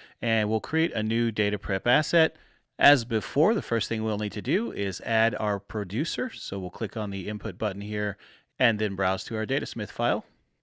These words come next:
After this, we need to begin the import process. Okay, so the buggy's been imported and we're ready to begin working on it here. But before we do, let's jump back into the editor real quick and let's have a quick look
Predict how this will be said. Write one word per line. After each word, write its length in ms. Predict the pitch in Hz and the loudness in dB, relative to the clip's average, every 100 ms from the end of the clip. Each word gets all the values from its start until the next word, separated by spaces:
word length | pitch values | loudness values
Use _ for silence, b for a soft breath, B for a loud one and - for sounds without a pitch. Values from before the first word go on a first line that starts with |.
| _ _ _ | _ _ _
After 160 | 120 117 | -6 -2
this, 260 | 175 - | -4 -2
we 60 | 117 | -4
need 100 | 110 | -4
to 60 | |
begin 260 | 107 107 139 | -4 -2 0
the 80 | 147 | 0
import 340 | 139 127 107 | 0 0 -2
process. 640 | - 104 - 175 - - - _ _ _ _ _ _ _ - | -2 -4 0 -2 -2 -10 -14 _ _ _ _ _ _ _ -10
Okay, 300 | - 190 117 | 4 6 6
so 120 | - | 2
the 80 | 131 | 2
buggy's 300 | 143 160 135 | 4 4 2
been 160 | - 127 | 0 0
imported 520 | 110 - 208 120 127 | -2 2 4 6 4
and 140 | 117 | 4
we're 100 | 113 | 2
ready 240 | 107 123 123 | 2 4 4
to 60 | |
begin 280 | 113 110 110 | 0 -2 -2
working 340 | 107 113 120 | -2 -2 -2
on 120 | 104 98 | -2 -2
it 100 | 92 | -2
here. 200 | 101 101 | -4 -2
But 220 | 110 95 | -4 -6
before 240 | - 240 | 0 2
we 120 | 262 | 4
do, 280 | 117 110 110 b b b | 4 2 0 b b b
let's 120 | 226 - | -8 0
jump 240 | 254 233 | 2 6
back 240 | 190 156 | 6 6
into 760 | 139 160 175 - 147 139 131 113 | 4 -2 -2 0 2 4 2 -2
the 600 | 117 107 113 107 104 104 - | -8 -6 -4 -2 -2 -4 0
editor 380 | 139 131 113 | 0 2 2
real 180 | 98 101 | 2 -2
quick 300 | - 107 107 | 0 -2 0
and 120 | - | -2
let's 160 | 170 - | -2 0
have 160 | 254 226 | 0 -2
a 60 | |
quick 240 | - 165 - | -2 -2 4
look 240 | 117 | 2